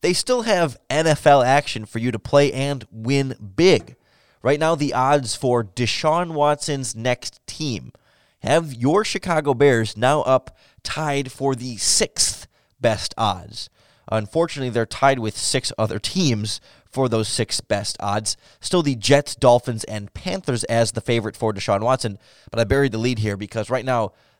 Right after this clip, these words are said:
highest odds for Carson Wentz's next team,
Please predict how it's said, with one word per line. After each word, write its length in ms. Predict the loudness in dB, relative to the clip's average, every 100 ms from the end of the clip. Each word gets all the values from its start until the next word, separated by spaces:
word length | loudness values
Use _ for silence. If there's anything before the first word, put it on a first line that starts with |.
| 0
highest 340 | 2 2 0
odds 360 | 0 0 -2 -6
for 240 | -2 -2
Carson 400 | 0 0 0 -4
Wentz's 300 | -4 -4 -4
next 200 | -4 -4
team, 300 | -8 -8 -10